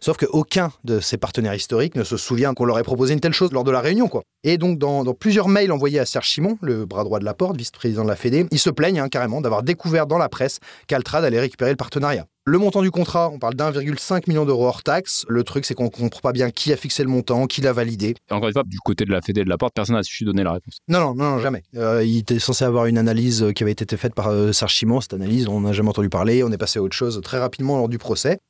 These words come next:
Speaker 1: Donc voilà, c'est très, très flou. Le second contrat, le plus important, celui-là, hein, quand on parle du sponsoring maillot du quinze de France, sur la période deux mille dix-huit deux mille vingt-trois, les enquêteurs et la présidente s'étonnent du montant proposé par Altrad, cinq virgule quatre millions d'euros par saison, quand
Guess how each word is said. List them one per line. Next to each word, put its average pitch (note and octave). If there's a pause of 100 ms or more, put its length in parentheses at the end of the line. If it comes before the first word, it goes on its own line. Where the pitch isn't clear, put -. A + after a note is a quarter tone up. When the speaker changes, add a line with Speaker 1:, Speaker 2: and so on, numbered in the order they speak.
(120)
Speaker 1:
Donc A3
voilà, F3
c'est D3+
très, F3+
très F#3
flou. A#3+ (120)
Le F#3+
second A#3
contrat, G3
le F#3
plus F#3
important, E3
celui-là, C3
hein, A#2+
quand A2
on G#2+
parle A2+
du A#2
sponsoring B2+
maillot B2
du A#2
quinze A2+
de A2
France, D3+
sur D3+
la B2+
période B2+
deux B2+
mille C#3+
dix-huit C3
deux A2
mille D3+
vingt-trois, B2 (160)
les C#3
enquêteurs D#3+
et D3+
la C#3
présidente B2
s'étonnent D3+
du C3
montant B2+
proposé B2
par F#2
Altrad, A#2+
cinq D3+
virgule B2
quatre -
millions A2+
d'euros G2+
par -
saison, C#3+ (260)
quand D#3